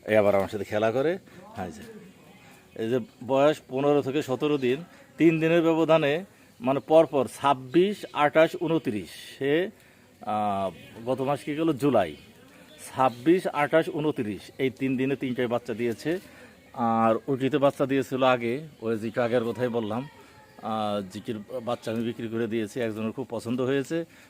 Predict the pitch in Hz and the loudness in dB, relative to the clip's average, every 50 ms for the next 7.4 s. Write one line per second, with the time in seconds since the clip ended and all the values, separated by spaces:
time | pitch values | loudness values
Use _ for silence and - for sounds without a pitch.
0 | - - - 127 120 - 117 110 110 107 107 107 110 98 107 104 101 98 98 95 | -20 -12 -8 -8 -4 0 2 2 2 2 -2 -4 -4 -6 -4 -4 -4 -4 -4 -6
1 | 92 82 87 - - 92 92 - - - - - - _ - - - - - - | -8 -10 -14 -16 -16 -18 -18 -20 -20 -20 -20 -20 -20 _ -20 -20 -20 -20 -20 -20
2 | - - - 175 147 165 185 180 190 208 220 208 - - - - - - - - | -14 -6 -6 -2 4 4 4 6 6 4 2 0 -6 -18 -18 -20 -20 -20 -20 -20
3 | - - - - - - - - - - - - 170 165 180 - 180 156 170 170 | -20 -20 -20 -20 -20 -20 -20 -20 -20 -6 0 2 2 4 4 4 4 6 6 6
4 | 156 170 175 165 160 156 147 131 135 147 170 185 175 - - - - - - - | 6 8 6 6 6 6 4 2 2 0 -2 -4 -10 -16 -20 -20 -20 -20 -20 -20
5 | _ - - - - - - 53 50 - _ _ _ _ - - - _ _ _ | _ -20 -20 -16 -12 -10 -8 -8 -10 -12 _ _ _ _ -20 -20 -20 _ _ _
6 | - - - _ _ _ _ _ _ _ - - - 120 110 151 156 127 135 151 | -20 -20 -20 _ _ _ _ _ _ _ -18 -10 -10 -4 0 0 2 6 6 6
7 | 139 131 160 165 175 185 196 | 6 8 6 6 4 2 -4